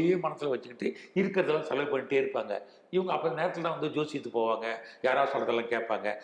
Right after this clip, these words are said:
"நமக்கு இன்னொரு வாழ்க்கை வந்துடும், எப்படியாவது ஜெயிச்சிடுவோம்" அப்படின்னு சொல்லிட்டு இருக்கிறதே உக்காந்துக்கிட்டு யோசிச்சு, யோசிச்சு, யோசிச்சு இருக்கிறதெல்லாம் செலவாயிட்டு இருக்கிறோம்.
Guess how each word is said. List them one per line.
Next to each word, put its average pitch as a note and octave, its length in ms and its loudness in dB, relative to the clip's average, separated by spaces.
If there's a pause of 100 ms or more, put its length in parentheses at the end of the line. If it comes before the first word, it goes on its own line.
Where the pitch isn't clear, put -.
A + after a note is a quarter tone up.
(160)
"நமக்கு A#2+ 260 -2
இன்னொரு C#3+ 260 2
வாழ்க்கை B2 340 4
வந்துடும், A2 320 -2 (180)
எப்படியாவது D3 480 0
ஜெயிச்சிடுவோம்" B2+ 360 2
அப்படின்னு - 220 -12
சொல்லிட்டு A#2+ 300 -4 (400)
இருக்கிறதே F#3 580 6
உக்காந்துக்கிட்டு D#3 640 0
யோசிச்சு, C#3 360 -4
யோசிச்சு, C3+ 260 -4
யோசிச்சு D3 300 -2 (300)
இருக்கிறதெல்லாம் C3+ 540 -2
செலவாயிட்டு A2+ 400 -2
இருக்கிறோம். - 300 -18